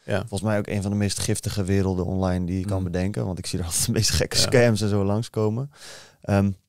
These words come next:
Speaker 2: waarom dan de keuze om bijvoorbeeld niet ook valutatrading op een gegeven moment in te stappen? Waarom blijf je altijd bij aandelen? Is er niet een ander soort markt die zegt, "Nou, daar zijn veel hogere gains te halen"? Of valt het
Speaker 1: Nee,
Speaker 2: allemaal
Speaker 1: ja,
Speaker 2: wel
Speaker 1: ik,
Speaker 2: mee, dat verschil tussen die
Speaker 1: ik
Speaker 2: markten?
Speaker 1: heb zoiets van, weet je, waarom, eh,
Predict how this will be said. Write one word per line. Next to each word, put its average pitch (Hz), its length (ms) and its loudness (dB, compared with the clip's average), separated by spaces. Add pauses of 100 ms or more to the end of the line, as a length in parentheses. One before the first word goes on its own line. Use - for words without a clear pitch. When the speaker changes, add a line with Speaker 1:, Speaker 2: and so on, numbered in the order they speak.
(320)
Speaker 2:
waarom 127 300 6
dan 123 160 4
de 117 80 4
keuze 113 340 6
om 113 60 0
bijvoorbeeld 101 440 0
niet 104 180 -2
ook 101 180 0
valutatrading 101 640 2
op 82 60 0
een 80 60 -2
gegeven - 220 -4
moment 82 120 -4
in 82 140 -4
te - 80 -8
stappen? 76 360 -8
Waarom 95 220 2
blijf 101 260 6
je 113 60 0
altijd 95 200 0
bij 92 80 4
aandelen? 92 440 2
Is 95 80 0
er 104 60 4
niet 98 160 2
een 95 100 0
ander 101 260 2
soort - 160 -4
markt 95 200 2
die - 80 -10
zegt, 98 120 -4
"Nou, 95 140 2
daar 87 100 0
zijn 92 180 -2
veel 98 240 2
hogere 95 360 2
gains 92 300 0
te - 80 -2
halen"? 85 320 0
Of 82 220 -8 (640)
valt - 160 -20 (140)
het - 0 - (100)
Speaker 1:
Nee, - 0 - (100)
Speaker 2:
allemaal 110 80 8
Speaker 1:
ja, 104 140 10
Speaker 2:
wel 104 80 8
Speaker 1:
ik, 101 60 6
Speaker 2:
mee, 104 180 8
dat 90 160 0
verschil - 320 -4
tussen 82 200 -8
die 87 80 0
Speaker 1:
ik 85 60 -2
Speaker 2:
markten? 123 200 0
Speaker 1:
heb 147 100 6
zoiets - 160 4
van, 123 80 4
weet 117 180 4
je, 113 80 -2
waarom, 107 460 4
eh, 92 340 2